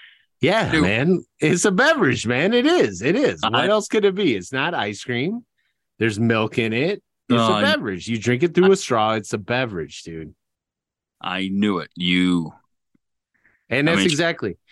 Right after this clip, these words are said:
Speaker 1: And you can judge every single place. If you're gonna make me pick one,
Speaker 2: Mm.
Speaker 1: because I would make you do that, I'm gonna go ahead and just take Steak and Shake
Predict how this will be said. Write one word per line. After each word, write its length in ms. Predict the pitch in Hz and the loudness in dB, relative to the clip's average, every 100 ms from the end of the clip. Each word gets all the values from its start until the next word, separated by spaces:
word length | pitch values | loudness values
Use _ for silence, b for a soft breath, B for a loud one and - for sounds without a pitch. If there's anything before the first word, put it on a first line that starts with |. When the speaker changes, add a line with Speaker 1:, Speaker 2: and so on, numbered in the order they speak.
| b b - | b b -4
Speaker 1:
And 380 | 160 170 160 - | 0 2 0 0
you 280 | 147 151 156 | 2 2 2
can 220 | 175 143 | 2 2
judge 500 | 120 160 170 151 - | 2 2 2 -2 -6
every 300 | 127 143 156 | -6 -4 -4
single 360 | 151 170 147 135 | -4 -4 -2 -4
place. 680 | 123 123 113 104 104 - - _ - | -4 -2 0 -2 -4 -14 -20 _ -4
If 200 | 123 120 | -2 -2
you're 120 | 143 | 0
gonna 120 | 156 147 | 2 2
make 240 | 156 180 | 2 0
me 140 | 196 | -4
pick 400 | 147 - 165 - | -8 -8 -8 -8
one, 560 | 104 113 120 76 71 95 _ b b b | -4 -2 -2 -6 -12 -16 _ b b b
Speaker 2:
Mm. 200 | 95 85 | 0 2
Speaker 1:
because 300 | 87 98 110 | 0 0 2
I 120 | 113 113 | 2 2
would 200 | 120 117 | 2 2
make 260 | 117 107 | 0 -2
you 80 | 110 | -4
do 220 | 98 90 | -2 -2
that, 260 | 78 78 78 | -4 -6 -4
I'm 160 | 95 95 | -2 0
gonna 200 | 92 87 | 0 0
go 220 | 101 98 | 0 2
ahead 260 | 95 101 | 0 -2
and 100 | 87 | -4
just 240 | 82 95 - | -6 -8 -4
take 300 | 113 101 - | -2 -2 -4
Steak 340 | - 104 85 | -4 -4 -4
and 100 | 85 | -8
Shake 360 | - 71 78 | -8 -8 -10